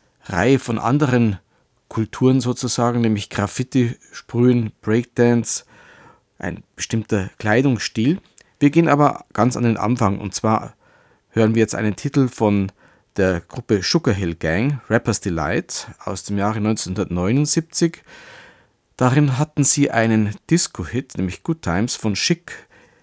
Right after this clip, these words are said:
verwendet als, als Grundlage für eben das Rappen, für den Text darüber zu sprechen. Es ist eine Musik, die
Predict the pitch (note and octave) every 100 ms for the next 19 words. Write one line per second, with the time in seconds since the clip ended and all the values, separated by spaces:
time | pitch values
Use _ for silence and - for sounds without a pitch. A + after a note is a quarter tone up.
0 | _ _ _ _ - G#2+ G2 A#2 D3 D3
1 | - - - _ _ _ _ _ - G#2
2 | - - A2 - A#2+ D3 D#3 C3+ C3+ C3+
3 | C3+ - - C3+ D3+ - A2+ B2+ B2+ B2
4 | - - - - - G#2 A2 B2+ A#2 -
5 | B2 A#2+ B2+ - G2+ - B2+ - A#2+ G#2
6 | A2+ A2 G2+ - _ - - - - B2
7 | D3 C#3 - - - - _ _ _ _
8 | A#2+ E3 D3+ C3+ B2 - F#3 - C3+ B2
9 | A#2